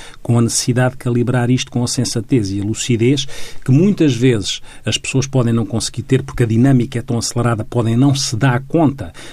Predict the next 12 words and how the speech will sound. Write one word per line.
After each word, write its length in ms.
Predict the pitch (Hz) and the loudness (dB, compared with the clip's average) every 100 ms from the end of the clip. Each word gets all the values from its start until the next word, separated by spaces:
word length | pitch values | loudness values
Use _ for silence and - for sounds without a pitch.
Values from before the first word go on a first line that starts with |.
| - | -6
de 220 | 127 220 | 2 4
até 240 | 190 160 117 | 4 2 0
respostas 640 | - - 120 113 - 135 | 0 -4 -2 -2 -4 -6
que 100 | - | -4
são 220 | - 156 | 0 4
mobilizadas 880 | 131 190 175 135 107 113 120 117 113 | 4 4 4 2 2 2 2 2 2
em 80 | 127 | 2
termos, 400 | - 127 120 - | 2 2 2 0
em 140 | 135 107 | -2 0
termos, 480 | 120 117 113 110 - | 0 0 0 -2 -2
eh, 240 | 113 110 | -2 0
neurológicos, 800 | 113 123 120 123 120 107 104 - | 4 4 4 4 2 -2 -6 -10